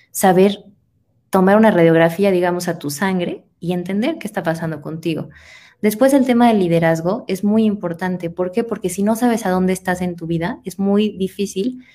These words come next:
pues, tener un mapa respecto a qué es lo que le falta o le sobra a tu vida. También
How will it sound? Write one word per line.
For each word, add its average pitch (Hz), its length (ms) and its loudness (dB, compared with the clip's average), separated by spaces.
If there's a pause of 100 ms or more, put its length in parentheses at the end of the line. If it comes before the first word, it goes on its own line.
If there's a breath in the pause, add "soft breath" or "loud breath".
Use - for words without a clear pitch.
(440 loud breath)
pues, 175 380 0 (300 soft breath)
tener 190 260 2
un 220 100 4
mapa 208 600 0
respecto 185 560 -4
a 180 80 -8
qué 208 100 -2
es 208 80 0
lo 220 140 -2
que 196 100 -4
le 170 140 2
falta 180 560 -4 (220)
o 185 100 0
le 175 120 4
sobra 175 520 0
a 165 120 -6
tu 170 120 -4
vida. 170 340 -2 (680 soft breath)
También 214 760 2